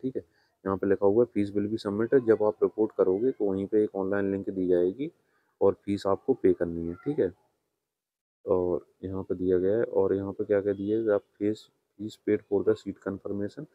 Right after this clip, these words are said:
और seat confirmation के लिए भी fees आप लोगों को देनी पड़ेगी, that is बीस हज़ार रुपये general ओबीसी and for will be adjusted in the fees of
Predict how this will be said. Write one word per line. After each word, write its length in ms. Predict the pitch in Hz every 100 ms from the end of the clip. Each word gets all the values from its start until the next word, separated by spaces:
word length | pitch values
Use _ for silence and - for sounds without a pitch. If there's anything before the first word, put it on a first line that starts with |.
| _ _ _
और 120 | 98 95
seat 240 | 104 104
confirmation 720 | 107 104 107 104 107 - 107
के 120 | 107
लिए 200 | 107 104
भी 100 | 110
fees 300 | 113 101 95
आप 180 | 101 98
लोगों 180 | 101 104
को 80 | 110
देनी 240 | 98 98
पड़ेगी, 360 | 92 92 101 120
that 320 | 107 95 -
is 220 | 117 101
बीस 180 | 95 95
हज़ार 200 | 92 98
रुपये 260 | 98 101 117
general 240 | 101 92
ओबीसी 720 | 98 98 95 98 95 - 180
and 200 | - 98
for 160 | 95 95
will 460 | 98 95 95 101 104
be 120 | 98
adjusted 480 | 92 95 95 _ -
in 380 | - - 98
the 0 |
fees 460 | 101 - 95 90
of 60 | -